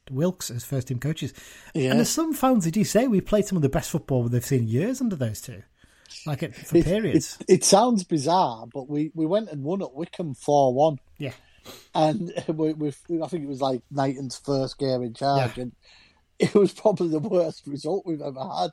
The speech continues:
Speaker 1: Yeah.
Speaker 2: Because it made him think he could do the job there and then,
Speaker 1: Yeah.
Speaker 2: you know.
Speaker 1: Yeah. But I mean, I, I, I think Knighton was sort of, when, when things were going badly, he sort of let them take the flak. When things were going great,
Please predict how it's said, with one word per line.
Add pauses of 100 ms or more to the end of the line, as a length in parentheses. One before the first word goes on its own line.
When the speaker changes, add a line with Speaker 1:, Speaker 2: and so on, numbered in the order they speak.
(180)
Speaker 1:
Yeah.
Speaker 2:
Because
it
made
him
think
he
could
do
the
job
there
and
then,
Speaker 1:
Yeah.
Speaker 2:
you
know. (220)
Speaker 1:
Yeah. (220)
But
I
mean,
I, (140)
I,
I
think (1080)
Knighton
was
sort (100)
of, (120)
when,
when
things
were
going
badly,
he
sort
of
let
them
take
the
flak.
When
things
were
going
great,